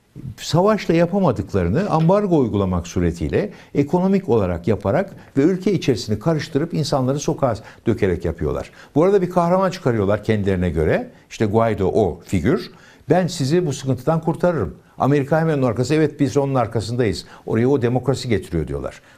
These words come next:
Onların demokrasi dediği şey Amerikalıların istediği şeyi yapan adam olması. Yani Guaido Amerikalıların istediğini yapan kişi.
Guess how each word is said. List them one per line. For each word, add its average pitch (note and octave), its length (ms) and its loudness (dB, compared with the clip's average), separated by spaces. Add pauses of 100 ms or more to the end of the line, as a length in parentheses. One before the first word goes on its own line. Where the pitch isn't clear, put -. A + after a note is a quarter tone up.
Onların F3+ 380 2
demokrasi F3+ 480 0
dediği G#2+ 280 2
şey C#4 300 0 (440)
Amerikalıların F3+ 680 2
istediği F3 320 2
şeyi D#3+ 240 2
yapan C#3+ 260 2
adam F#2 280 2
olması. D#2+ 520 -2 (320)
Yani A#2+ 200 2
Guaido D3 580 0 (160)
Amerikalıların D#3 640 2
istediğini D#3+ 400 0
yapan C3 420 0 (320)
kişi. - 360 -6